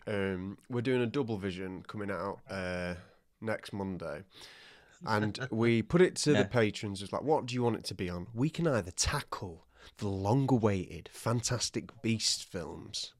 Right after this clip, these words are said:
Speaker 1: right? Or we can do an episode on Wallace and Gromit, The Wrong Trousers. Landslide, Wrong Trousers.
Speaker 2: At the moment, I think it's about seventy-one percent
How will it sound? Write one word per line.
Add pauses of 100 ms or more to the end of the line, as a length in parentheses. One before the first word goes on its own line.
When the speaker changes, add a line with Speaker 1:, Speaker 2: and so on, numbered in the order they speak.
Speaker 1:
right? (640)
Or (240)
we
can
do
an
episode
on
Wallace
and
Gromit,
The
Wrong
Trousers. (400)
Landslide,
Wrong
Trousers. (2500)
Speaker 2:
At
the
moment,
I
think
it's
about
seventy-one
percent